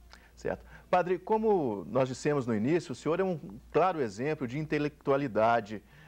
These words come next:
é, aplicada à vida prática. Como é que o senhor concilia essas duas atividades?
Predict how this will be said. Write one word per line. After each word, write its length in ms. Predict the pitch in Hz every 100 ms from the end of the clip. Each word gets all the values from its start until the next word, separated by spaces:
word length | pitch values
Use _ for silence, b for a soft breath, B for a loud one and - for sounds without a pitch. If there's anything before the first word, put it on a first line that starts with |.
| B
é, 760 | - 123 123 120 117 107 98 -
aplicada 540 | - - 156 - 139 147
à 20 |
vida 200 | 151 156
prática. 640 | - 113 107 - - 95 - B B
Como 80 | -
é 20 |
que 80 | 190
o 20 |
senhor 120 | 233
concilia 560 | - 214 - 180 135 139
essas 240 | 131 127
duas 200 | 113 123
atividades? 760 | 120 - 107 98 101 101 -